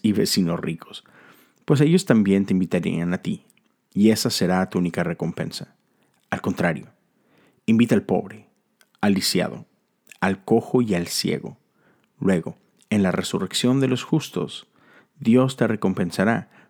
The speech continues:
por invitar a los que no podían devolverte el favor".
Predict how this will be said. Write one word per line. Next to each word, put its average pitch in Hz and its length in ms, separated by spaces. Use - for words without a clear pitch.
por 101 160
invitar 113 640
a 104 80
los 95 180
que 95 100
no 107 380
podían 117 540
devolverte 90 580
el - 60
favor". 85 400